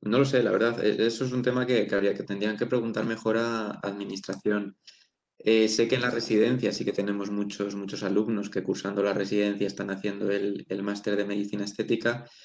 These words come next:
pero si está todavía en la carrera de medicina, no sé si aunque tenga otra, otra licenciatura o otra, o otro grado puede acceder. En principio todos estos másteres son, están orientados solo a, a médicos.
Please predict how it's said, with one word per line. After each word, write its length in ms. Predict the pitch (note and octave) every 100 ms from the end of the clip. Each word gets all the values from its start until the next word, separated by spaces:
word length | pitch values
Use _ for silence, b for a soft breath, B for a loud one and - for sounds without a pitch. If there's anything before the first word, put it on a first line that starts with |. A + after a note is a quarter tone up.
| B _ _ _
pero 260 | - A2+ A2+
si 300 | A2 A2+ A2 G#2+
está 400 | G#2 - A#2+ A#2
todavía 440 | A#2+ A#2 A#2+ A#2
en 100 | A#2
la 100 | A#2
carrera 320 | A2+ A#2 A2+
de 120 | A2+
medicina, 580 | A2 A2 A2 A#2+ B2 A2+
no 240 | G#2 G#2+ A2+
sé 140 | B2
si 100 | A#2
aunque 200 | A2 G2+
tenga 260 | F#2+ G2+ G#2
otra, 760 | G#2 - G#2 G#2 G#2 G2+ - -
otra 560 | - - - F#2 F#2+ G2
licenciatura 580 | G2 G2 F#2 G#2 G2+
o 120 | G2 G2+
otra, 300 | - G2+ G2
o 560 | G2+ - - - -
otro 180 | G2 G2+
grado 360 | G2+ G#2 A2 A2
puede 160 | A2
acceder. 560 | G#2+ - F2+ G2 G2 F#2+ B B B -
En 120 | G#2
principio 380 | G#2+ A2 A#2+ A#2+
todos 220 | B2 B2
estos 240 | A#2+ A#2+
másteres 500 | A2+ A2+ B2+ A#2+ B2
son, 340 | A2 G#2+ G#2+ G#2
están 220 | - G2
orientados 460 | G#2 G#2+ G#2+ G#2+
solo 360 | - G#2 G#2+ A2
a, 360 | A2+ G#2+ G2 -
a 80 | F#2
médicos. 540 | G2 G2 G#2 G#2 -